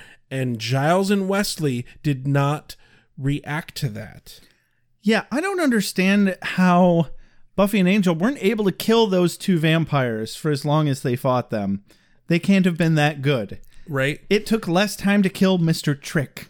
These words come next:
Speaker 1: And honestly, who, why the hell wouldn't they have had stakes with him in the first place?
Speaker 2: Yeah.
Speaker 1: We already know that the mayor,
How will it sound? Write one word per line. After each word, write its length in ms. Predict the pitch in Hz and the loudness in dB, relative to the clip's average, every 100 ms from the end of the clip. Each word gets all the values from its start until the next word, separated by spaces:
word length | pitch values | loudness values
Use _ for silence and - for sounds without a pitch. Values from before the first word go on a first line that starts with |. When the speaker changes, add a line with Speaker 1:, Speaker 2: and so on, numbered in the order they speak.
| _ - | _ -6
Speaker 1:
And 160 | 233 | -6
honestly, 540 | 208 294 359 - 202 170 | -4 -4 -2 0 2 0
who, 640 | 151 226 294 320 311 320 _ _ _ _ _ | 0 0 0 0 -2 -10 _ _ _ _ _
why 220 | - 240 | -4 -2
the 80 | 330 | 0
hell 240 | 240 254 226 | 0 2 2
wouldn't 220 | 226 202 | -2 0
they 100 | 202 | 0
have 200 | 190 170 | 0 0
had 300 | 180 165 135 | 0 0 -4
stakes 640 | - - - 170 180 - | -10 -10 -6 -6 -4 -4
with 100 | 170 | -4
him 120 | 151 | -2
in 80 | 143 | -2
the 80 | 127 | -6
first 360 | - 143 - | -6 -8 -8
place? 420 | - 101 - - - _ _ _ - _ | -14 -16 -16 -18 -20 _ _ _ -20 _
Speaker 2:
Yeah. 260 | 320 359 - - _ _ - | -2 -2 -2 -8 _ _ 0
Speaker 1:
We 160 | 165 | 2
already 420 | 214 254 339 330 240 | 4 2 2 0 0
know 380 | 196 220 160 | 2 2 0
that 160 | 135 131 | -2 -2
the 60 | 156 | 0
mayor, 640 | 147 170 180 165 151 | 2 2 2 2 0